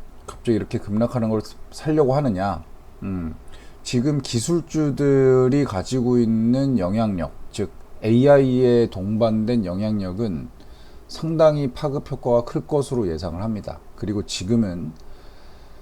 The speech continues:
금리를 내리고자 하는 사이클 안에 있는 거죠. 어, 금리를 뭐 내린다, 뭐 오른다, 이거는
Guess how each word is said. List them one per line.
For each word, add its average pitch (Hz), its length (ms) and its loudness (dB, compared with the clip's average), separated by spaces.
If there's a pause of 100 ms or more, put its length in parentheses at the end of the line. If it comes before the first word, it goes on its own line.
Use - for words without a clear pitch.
(360)
금리를 139 640 2
내리고자 135 600 4
하는 87 1200 -6
사이클 - 1300 -2
안에 92 360 0
있는 92 280 -4
거죠. 80 420 -8 (140)
어, 85 520 -4
금리를 127 440 2
뭐 92 160 -2
내린다, 135 520 6
뭐 92 240 -2
오른다, 117 420 0
이거는 131 540 0